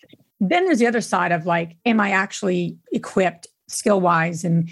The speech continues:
interest-wise and, like, personality-wise to do this? Right? As, as I scale, 'cause you've been able to successfully scale quickly in a way that most people don't.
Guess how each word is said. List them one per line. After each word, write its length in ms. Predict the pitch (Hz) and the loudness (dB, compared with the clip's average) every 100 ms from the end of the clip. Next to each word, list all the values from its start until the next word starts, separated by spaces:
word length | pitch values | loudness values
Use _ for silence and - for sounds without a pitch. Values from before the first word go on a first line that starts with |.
| - | -2
interest-wise 720 | 294 277 233 - 196 170 170 180 | 0 2 0 -2 -2 0 -2 -2
and, 100 | 180 | -2
like, 200 | 180 170 | -4 -4
personality-wise 1000 | 220 - 190 175 180 175 165 208 240 - _ - - _ _ _ | -4 -2 0 2 0 0 -2 -4 -8 -12 _ -20 -20 _ _ _
to 80 | - | 0
do 240 | 226 330 | 4 6
this? 500 | 254 - - - - _ _ | 4 0 -8 -16 -18 _ _
Right? 340 | 233 208 226 240 | 0 2 2 0
As, 180 | - 226 | -2 -2
as 200 | - 196 | -2 -2
I 100 | 185 | -2
scale, 380 | 165 - 277 208 | -4 -4 -2 0
'cause 180 | 233 233 | 0 0
you've 140 | 427 | 0
been 100 | 415 | 2
able 140 | 294 185 | 0 2
to 160 | 175 170 _ - | -2 -4 _ -20
successfully 880 | - - - - 247 214 220 190 | -8 -6 -6 -2 -2 -2 -2 -2
scale 580 | 170 - 185 170 - 175 - - - _ | -2 -4 -4 -2 -4 -10 -16 -20 -20 _
quickly 580 | - 254 - 170 - - _ - _ - | -2 -2 0 -2 -2 -12 _ -20 _ 0
in 120 | 220 | 2
a 80 | 202 | 2
way 280 | 196 196 | 2 2
that 380 | 185 180 170 165 - | 2 2 0 -2 0
most 300 | 202 208 170 | 2 2 0
people 180 | 175 185 | -6 -4
don't. 260 | 185 - | -4 -4